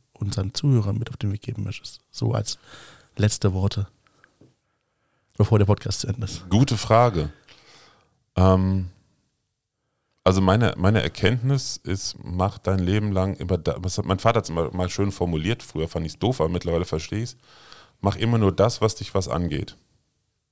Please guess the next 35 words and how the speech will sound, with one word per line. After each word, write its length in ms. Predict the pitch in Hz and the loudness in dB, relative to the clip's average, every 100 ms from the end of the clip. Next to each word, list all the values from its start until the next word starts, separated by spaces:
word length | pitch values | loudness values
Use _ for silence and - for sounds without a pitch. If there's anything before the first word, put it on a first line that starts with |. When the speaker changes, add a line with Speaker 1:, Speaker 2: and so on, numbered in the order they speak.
| _ - | _ -6
Speaker 1:
Okay, 300 | 127 - 107 | -2 2 2
das 100 | 98 | 4
musst 160 | 117 120 | 2 2
du 40 | |
ein 40 | |
bisschen 180 | 110 113 | 0 2
erläutern. 400 | 95 95 95 90 - _ - | 2 2 0 -4 -8 _ 2
Speaker 2:
Genau, 300 | 127 87 69 | 4 6 4
deswegen 400 | 90 92 95 85 | 0 2 2 2
fand 160 | 82 | 0
ich's 80 | 80 | 0
ja 80 | - | -2
früher 240 | - 85 | 0 2
so 80 | 82 | 2
blöd. 320 | 78 82 76 - 107 101 107 | 2 0 0 4 6 8 8
Speaker 1:
<laughs> 320 | 135 127 - | 8 8 2
Speaker 2:
Mach 320 | 64 90 107 - | -6 0 0 2
immer 240 | 139 139 | 2 4
nur 180 | 120 101 | 4 6
das, 380 | 110 - - - | 4 2 -8 -12
wofür 400 | 92 104 - 110 | -6 -4 -2 -4
du 100 | 104 | -2
brennst. 560 | 101 104 80 - - _ _ _ _ _ _ _ _ _ _ _ _ _ _ | 0 0 0 -6 -12 _ _ _ _ _ _ _ _ _ _ _ _ _ _
Speaker 1:
Das 500 | 113 98 101 104 101 | -20 -10 2 2 4
heißt? 460 | 107 127 - - - _ _ _ _ _ _ | 2 2 0 -12 -20 _ _ _ _ _ _
Speaker 2:
Naja, 320 | 95 113 123 80 | 0 6 6 6
also 180 | 92 | 4
n-, 300 | 95 95 - | 2 0 -2
geh 160 | 95 107 | -4 -2
keiner 280 | 120 113 95 | 0 2 4
Arbeit 340 | 95 113 110 | 4 4 2
oder 140 | 95 95 | 0 -2
keinem 280 | 101 95 | 0 0
Angestelltenverhältnis 920 | 82 110 - 104 107 104 101 104 107 - | 0 0 0 0 0 0 0 0 -2 0
nach, 280 | 92 101 | 0 -2